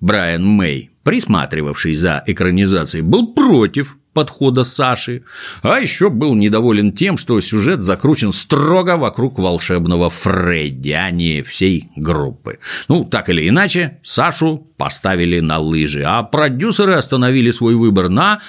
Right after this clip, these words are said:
Рами Малеке. Рами подошел к работе со всей серьезностью, вставил себе фальшивые зубы, научился манерной походке и лишний раз из образа не выходил.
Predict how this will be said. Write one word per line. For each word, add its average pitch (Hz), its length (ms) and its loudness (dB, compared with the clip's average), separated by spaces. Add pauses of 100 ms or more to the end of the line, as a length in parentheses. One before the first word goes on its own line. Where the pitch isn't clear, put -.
(140)
Рами 143 720 -2
Малеке. 78 680 -2 (380)
Рами 226 420 2
подошел 165 440 0
к 147 80 -2
работе 135 420 0
со 101 160 0
всей 98 220 0
серьезностью, 73 880 0
вставил 170 480 2
себе 107 220 0
фальшивые 101 600 2
зубы, 117 360 4
научился 139 720 2
манерной 120 680 2
походке 110 840 -2 (260)
и 240 380 0
лишний 190 400 0
раз 190 240 0
из 175 100 0
образа 156 640 2
не 80 360 0
выходил. 73 760 -4